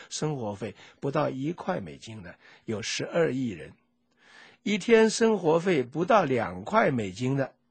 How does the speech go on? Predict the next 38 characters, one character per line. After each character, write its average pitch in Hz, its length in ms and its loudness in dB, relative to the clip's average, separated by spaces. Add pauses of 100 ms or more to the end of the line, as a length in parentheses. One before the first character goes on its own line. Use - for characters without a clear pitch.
(120)
有 101 180 -8
三 226 400 4
十 - 180 -2
亿 151 140 -2
人， 90 240 -4 (200)
就 120 120 -8
是 104 60 -10
有 95 140 -10
一 156 120 -6
半 220 260 2
的 101 80 -4
人 92 120 -10
是 - 140 -12
这 - 140 -18
样。 - 80 -20 (720)
所 185 120 -2
以 - 20 0
今 214 160 0
天 214 140 6
我 175 40 4
们 151 80 0
在 156 160 2
台 113 200 -4
湾 127 180 -2
有 123 100 -2
很 101 240 -6
多 127 160 2
人 104 260 -4
可 107 140 -10
能 104 140 -8
不 110 100 -6
幸， 113 380 -4 (180)
就 107 120 -8
生 131 260 -6
活 107 160 -8
很 95 180 -12
困 120 200 -6
难。 78 200 -14